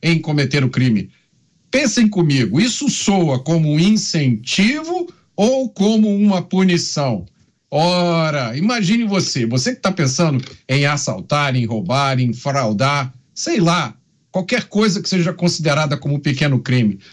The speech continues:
Agora você vai receber um tratamento humanizado, companheiro. Será que você agora vai pensar duas vezes antes de cometer o crime?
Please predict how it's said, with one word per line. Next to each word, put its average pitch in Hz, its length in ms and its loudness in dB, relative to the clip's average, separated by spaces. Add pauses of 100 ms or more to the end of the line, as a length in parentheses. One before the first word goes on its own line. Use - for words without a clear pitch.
Agora 226 360 2
você 214 280 0
vai 202 120 2
receber 180 440 0
um 175 100 2
tratamento 165 520 0
humanizado, 147 680 2
companheiro. 110 800 0 (420)
Será 127 540 0
que 208 160 0
você 170 500 0
agora 117 680 -2 (240)
vai 147 220 0
pensar 135 640 0
duas 156 540 0
vezes 190 580 -2
antes 151 220 -2
de 135 100 -2
cometer 135 460 0
o 120 80 0
crime? 208 480 2